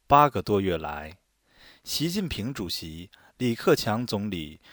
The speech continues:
出访亚非欧美四大洲二十二个国家，接待六十四位外国元首和政府首脑来华，同三百多位外国政要会见交流。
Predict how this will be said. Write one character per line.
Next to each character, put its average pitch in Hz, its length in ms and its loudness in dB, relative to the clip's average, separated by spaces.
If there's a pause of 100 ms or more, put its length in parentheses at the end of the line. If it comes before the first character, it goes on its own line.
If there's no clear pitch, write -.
(160)
出 208 220 2
访 98 400 -2
亚 143 240 2
非 151 240 2
欧 175 260 4
美 87 300 -2
四 - 260 -4
大 117 220 2
洲 117 400 2
二 151 200 6
十 - 160 0
二 131 200 6
个 85 120 -8
国 85 220 -6
家， 95 400 -2 (720)
接 131 200 4
待 113 300 4
六 104 260 0
十 107 140 -4
四 - 240 0
位 98 400 2
外 113 160 4
国 92 160 -4
元 92 260 -2
首 76 480 -4
和 95 200 -6
政 131 260 0
府 - 180 -12
首 95 280 -2
脑 82 240 -2
来 85 260 -8
华， 78 460 -6 (600)
同 143 320 4
三 214 320 4
百 104 200 4
多 117 180 4
位 98 400 2 (120)
外 110 200 2
国 92 160 -4
政 139 260 -4
要 107 220 2
会 - 340 -2
见 90 220 -8
交 123 240 2
流。 76 320 -6